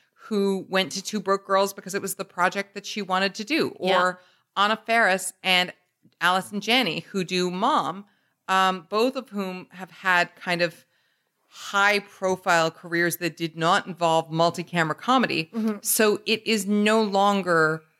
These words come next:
Speaker 1: a place that you move from. It's a much more,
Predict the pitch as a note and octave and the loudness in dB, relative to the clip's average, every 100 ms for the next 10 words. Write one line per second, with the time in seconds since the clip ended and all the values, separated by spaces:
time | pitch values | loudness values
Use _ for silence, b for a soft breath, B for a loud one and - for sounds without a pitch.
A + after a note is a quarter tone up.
0 | _ _ _ _ _ _ _ _ _ _ | _ _ _ _ _ _ _ _ _ _
1 | _ - - - G3 F3+ F3 F3 F3 F3 | _ -18 -12 -2 0 0 -4 -2 2 0
2 | E3 _ F#3 F#3+ C#4+ G#4 _ _ _ - | -2 _ 0 2 0 -6 _ _ _ -4
3 | F#3+ F#3+ - - F#3+ F#3 F#3+ - - F#3 | -2 -2 -6 -6 -4 0 0 -2 -10 -10
4 | F3 F3 E3+ E3+ E3 E3 | -4 0 2 2 0 -2